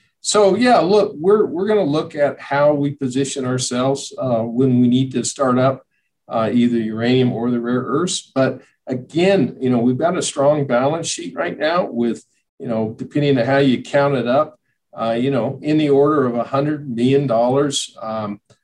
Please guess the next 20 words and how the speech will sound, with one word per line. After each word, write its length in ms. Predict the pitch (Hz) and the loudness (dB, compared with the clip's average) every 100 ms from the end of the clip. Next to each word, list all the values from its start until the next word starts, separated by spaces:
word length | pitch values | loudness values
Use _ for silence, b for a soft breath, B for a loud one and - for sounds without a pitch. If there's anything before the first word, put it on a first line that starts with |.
| _ _ | _ _
of, 400 | - 110 104 - _ - _ _ - | -2 -2 -2 -8 _ -20 _ _ -10
uh, 200 | 104 98 | -6 -4
working 420 | 87 123 143 143 139 | -2 0 0 -2 -2
capital, 500 | 139 143 151 170 165 | 0 0 0 -6 -8
cash 440 | - 139 147 - | -2 0 0 -2
working 240 | 143 135 | -6 -4
capital 360 | 135 139 143 - | -2 -2 -2 -8
or 120 | - | -4
inventory. 640 | 123 139 156 156 156 175 180 | 0 0 -2 -6 -8 -6 -4
So 240 | - 160 | -4 -2
we're, 260 | 147 160 156 B B | 0 -2 -6 B B
we're, 200 | 156 156 | -4 -2
we're 140 | - 147 | 0 0
not 280 | 175 262 - | 2 0 -2
far 440 | - 196 214 190 | -2 2 4 4
off 340 | 190 226 196 | 4 2 0
of 80 | 143 | -4
the 60 | 131 | -4
mark 460 | 139 127 117 - | 0 0 -2 -4
of 200 | - 123 | -14 -20